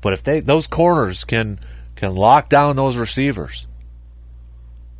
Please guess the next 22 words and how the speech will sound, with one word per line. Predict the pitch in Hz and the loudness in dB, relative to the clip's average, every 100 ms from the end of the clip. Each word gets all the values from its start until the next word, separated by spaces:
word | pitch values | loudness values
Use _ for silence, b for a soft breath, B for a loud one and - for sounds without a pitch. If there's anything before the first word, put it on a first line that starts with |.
| - - - - - | -20 -20 -20 -16 -10
and | 98 | -4
make | 101 131 120 | 0 0 0
Taylor | - 131 131 | 2 4 4
kinda | 123 123 123 | 2 0 2
hold | 117 123 | 2 2
on | 123 123 | 2 2
to | 117 | 2
that | 101 | 2
ball | 113 123 117 | 4 6 4
a | |
little | 98 | 0
bit | 92 87 | -2 -4
more, | 101 101 | -4 -4
and | 104 | -2
those | 110 113 110 | -2 0 -2
inside | 123 131 120 | -2 0 2
linebackers | 117 127 123 113 104 - 107 104 - b b b - | 2 0 2 2 2 0 -2 -4 -10 b b b 0
are | 104 113 | 4 4
able | 123 120 | 4 2
to | 110 | 0
kind | - 120 120 117 | 4 4 6 4
of | 110 | 2